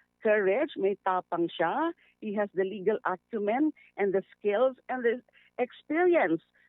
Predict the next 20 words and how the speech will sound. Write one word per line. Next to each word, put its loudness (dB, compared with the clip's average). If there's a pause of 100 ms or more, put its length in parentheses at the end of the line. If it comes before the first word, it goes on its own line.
(140)
to -8
go 2
after 0 (320)
grafters. 0 (640)
Ang 0
ano 0
na 4
lang, 0
ang 2
challenge 0
na -6
lang -2
sa -4
kanya 2 (460)
is, 0 (160)
uh, 2
he -2
has 2 (100)
to -2
prove 2